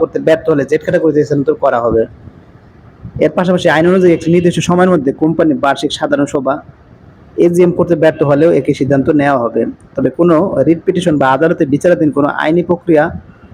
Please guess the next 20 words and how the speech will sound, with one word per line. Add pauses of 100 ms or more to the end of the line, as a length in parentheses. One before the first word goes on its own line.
(260)
ফলস্বরূপ (140)
এজিএম
অনুষ্ঠিত
না
হওয়ার
ক্ষেত্রে,
অর্থাৎ (100)
উপবিচারের
বিষয়
বা (100)
জোরপূর্বক
ঘটানো
ভোট, (680)
জেড
ক্যাটাগরি
সিদ্ধান্তের
ক্ষেত্রে
সর্বোচ্চ
দুই
বছর